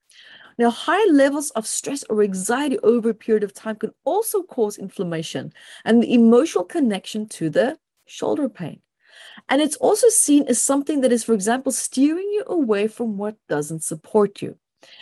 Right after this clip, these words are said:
So this is now something we, we will be looking at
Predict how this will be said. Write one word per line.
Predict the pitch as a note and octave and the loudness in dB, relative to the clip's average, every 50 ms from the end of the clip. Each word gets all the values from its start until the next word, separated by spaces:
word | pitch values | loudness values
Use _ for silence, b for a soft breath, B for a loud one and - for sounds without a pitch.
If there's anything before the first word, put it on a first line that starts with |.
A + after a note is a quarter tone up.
| B B B | B B B
So | - - G#3 | -4 -2 -2
this | G3 G3 A3+ E4 G#4+ - | 0 2 4 4 4 4
is | G4 F#4 E4+ C#4 | 2 0 0 2
now | B3+ A3+ G#3 | 2 2 2
something | A3 - - G#3+ G#3+ G#3 - A3+ G#3+ G3+ | 2 0 0 -2 -2 0 -2 -2 -2 -2
we, | G3 G3 | -4 -6
we | F#3+ - A3 A3 | -4 -4 -4 -2
will | G3+ G#3+ G3+ | -2 -2 -4
be | G3+ F#3 A3 | -2 -2 0
looking | B3 C4+ D#4 F#4 F#4 - D4+ A#3+ F#3+ | 0 0 0 -2 -2 -4 -6 -6 -4
at | G#2+ B2+ C#3+ - - | -4 -4 -6 -6 -8